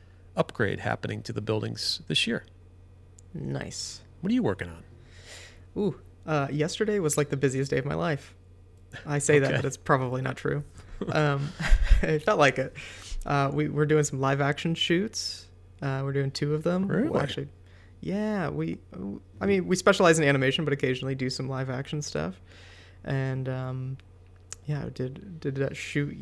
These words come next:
Speaker 2: all day yesterday, but then, so I had to go downtown to help with setting that shoot up, and then had to immediately head back to my house where we're, <laughs> where, where we're doing a stop motion shoot in my garage.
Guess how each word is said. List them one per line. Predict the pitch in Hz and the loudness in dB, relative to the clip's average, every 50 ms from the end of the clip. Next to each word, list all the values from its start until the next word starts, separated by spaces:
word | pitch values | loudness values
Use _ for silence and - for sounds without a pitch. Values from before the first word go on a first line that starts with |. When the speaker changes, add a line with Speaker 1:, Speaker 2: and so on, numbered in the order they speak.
| 131 - | -12 -6
Speaker 2:
all | - 151 139 139 | -4 -4 0 2
day | 143 135 | 2 2
yesterday, | 143 143 143 - - 170 175 175 180 180 | 2 0 0 0 -2 0 0 0 0 0
but | 180 156 156 143 | -2 -4 -4 -4
then, | - 143 139 139 135 135 139 - - - - - - - | -2 -2 -2 -2 -4 -4 -6 -8 -10 -18 -20 -20 -12 0
so | - 147 | 2 4
I | 143 | 4
had | 139 | 6
to | 143 135 135 135 - 156 | 4 2 0 -2 -6 2
go | 147 151 143 | 6 6 6
downtown | 143 147 147 165 185 180 175 147 139 139 143 139 | 8 8 6 6 6 4 4 2 2 2 0 0
to | - 151 139 135 135 135 135 131 - 139 | 2 2 2 2 2 0 -2 -2 -4 -2
help | 143 139 135 - - | -4 -4 -4 -6 -6
with | - 139 - | -6 -6 0
setting | - 147 127 131 131 | 0 0 0 0 -2
that | 135 139 - | -4 -4 -6
shoot | - - 139 127 135 | -6 -6 -6 -4 -2
up, | 135 127 123 - | -4 -4 -4 -4
and | 139 143 143 | -4 -2 -2
then | 139 | 0
had | 139 143 139 131 | 0 0 -2 -2
to | 135 - | -2 -2
immediately | - 143 160 160 160 - - 139 | 0 0 2 4 2 2 2 0
head | 151 139 | 0 0
back | 135 131 131 - | 0 -2 -4 -4
to | - | -4
my | 135 139 156 165 147 | -2 0 0 0 0
house | 131 131 135 - - | -2 -2 -4 -4 -4
where | 139 | -4
we're, | 139 139 143 135 139 139 | -4 -2 -4 -4 -4 -6
<laughs> | - - | -10 -10
where, | - 156 151 123 - 165 165 - - | -6 -4 -4 -2 -2 -6 -8 -6 -6
where | 156 143 | -4 -2
we're | 143 139 | -2 0
doing | 139 139 135 135 131 113 | 0 0 0 0 -2 -2
a | 127 131 131 131 131 131 131 | -4 -2 -2 -2 -2 -4 -4
stop | - - 147 139 | -2 -2 -2 0
motion | 139 139 139 - 143 | 0 -2 -2 -2 -4
shoot | - - 135 - - | -4 -4 -6 -6 -4
in | 139 135 | -6 -6
my | 127 127 123 | -6 -6 -10
garage. | 123 127 127 123 135 151 143 127 123 127 135 - | -8 -6 -4 0 0 0 0 0 -2 -6 -8 -10